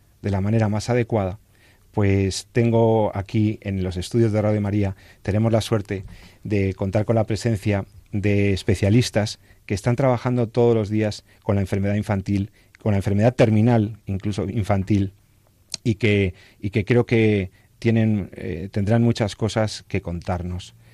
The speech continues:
Doy la bienvenida, mi saludo más cariñoso y mi agradecimiento en nombre de Radio María esta noche a la doctora Blanca López Ibor, oncóloga, pediatra,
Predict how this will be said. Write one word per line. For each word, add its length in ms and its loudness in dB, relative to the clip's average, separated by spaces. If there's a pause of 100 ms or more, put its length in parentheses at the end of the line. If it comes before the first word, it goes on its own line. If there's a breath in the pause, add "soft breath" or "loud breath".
(540 soft breath)
Doy 460 4
la 340 0
bienvenida, 480 2
mi 80 -2
saludo 260 -2
más 220 -2
cariñoso 420 -2
y 20 0
mi 100 -2
agradecimiento 580 -2
en 60 -2
nombre 200 0
de 100 0
Radio 240 0
María 380 0 (600 soft breath)
esta 300 0
noche 440 4
a 60 6
la 100 4
doctora 380 2
Blanca 600 2
López 560 0
Ibor, 360 4 (580 loud breath)
oncóloga, 580 0
pediatra, 640 0